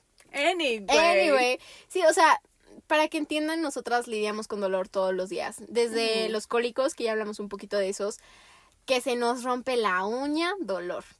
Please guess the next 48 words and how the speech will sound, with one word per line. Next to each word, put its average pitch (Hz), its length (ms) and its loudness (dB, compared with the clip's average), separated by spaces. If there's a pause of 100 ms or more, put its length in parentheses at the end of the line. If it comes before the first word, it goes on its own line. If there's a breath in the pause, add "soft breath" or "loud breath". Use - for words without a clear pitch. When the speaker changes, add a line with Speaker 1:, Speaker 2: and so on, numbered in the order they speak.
Speaker 2:
Que 247 100 0
el 254 100 -2
dolor 247 360 0
de 285 100 -2
la 262 120 -4
espalda 226 440 -4
porque 208 420 -6
tienes 226 460 -6
chichis 202 420 -14
grandes, 339 460 -2 (140)
dolor. 208 360 0
Speaker 1:
Dolor. 196 160 -2 (320 loud breath)
Speaker 2:
Dolor 262 400 2
de 277 140 2
cabeza 247 520 4
por 226 180 -8
recogerse 269 600 -2
el 247 80 -2
pelo. 220 400 -2 (300 loud breath)
Dolor 269 340 4
de 311 100 6
cabeza 269 600 4
porque 240 340 0
te 233 140 0
lo 220 140 2
dejas 294 320 0
suelto 240 300 0
y 269 60 -4
te 233 120 -2
pesa. 202 460 -4
Speaker 1:
Dolor 247 280 2
de 294 100 4
cabeza 247 460 4
porque 240 240 -6
te 202 100 -8
estresas. 202 640 -8
Speaker 2:
Sí, 330 360 6
Speaker 1:
Y 339 40 10
eso 320 200 10
Speaker 2:
no. 330 80 0
Speaker 1:
puede 277 180 10
hacer 277 380 4
que 254 120 -2
se 220 140 -4
te 190 80 -2
atrase 214 420 -4
la 220 140 -4
regla. 196 320 -8